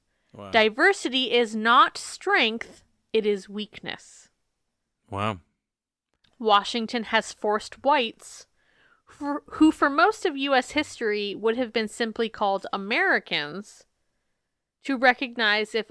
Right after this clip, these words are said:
Speaker 2: only for now at a subliminal level, that they have common interests and must act to defend them." So he's like, "Well, you know, being whi-,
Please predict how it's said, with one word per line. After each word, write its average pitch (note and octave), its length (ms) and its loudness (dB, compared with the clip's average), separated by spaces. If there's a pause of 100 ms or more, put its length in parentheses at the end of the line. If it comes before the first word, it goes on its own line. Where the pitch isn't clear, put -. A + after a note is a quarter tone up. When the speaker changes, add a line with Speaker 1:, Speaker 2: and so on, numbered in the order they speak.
Speaker 2:
only G#3+ 380 -4
for G3+ 600 0 (260)
now F#3 360 4
at G3+ 100 -2
a G3 60 -2
subliminal A#3+ 600 -2
level, E3+ 540 -2
that A3 180 0
they A3 160 2
have A3 220 0
common A3+ 400 -2
interests G#3 480 -6
and G3+ 180 -8
must F#3+ 320 -4
act - 460 0
to - 120 -16
defend E3 440 -6
them." - 320 -10 (1200)
So B3 120 2
he's A#3 160 0
like, G#3 120 0
"Well, G#3+ 300 0
you A#3 200 2
know, A#3 40 4
being G#3+ 300 0
whi-, G3+ 160 0